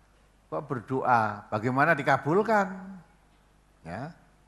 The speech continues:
Di, yang ditegur bukan masalah angkat tangannya, tapi makanannya, minumannya, pakaiannya, tadi loh.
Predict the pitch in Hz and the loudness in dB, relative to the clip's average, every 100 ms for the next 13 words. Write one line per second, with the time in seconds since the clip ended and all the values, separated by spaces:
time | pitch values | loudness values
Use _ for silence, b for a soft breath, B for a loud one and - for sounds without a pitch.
0 | _ _ _ _ 104 104 113 113 120 120 | _ _ _ _ -8 -2 -2 -2 -8 -4
1 | 165 156 120 120 117 117 110 113 113 113 | -4 -4 2 2 4 0 0 2 2 2
2 | 117 107 110 110 101 95 135 180 127 113 | 0 0 0 0 -4 0 2 2 0 -2
3 | 156 143 127 131 131 127 127 139 135 127 | -2 -2 -2 0 0 0 0 0 0 -2
4 | 127 127 127 131 135 135 120 - 123 131 | -6 -2 0 2 0 2 0 0 -2 0
5 | 127 131 131 87 | -2 -2 -4 -8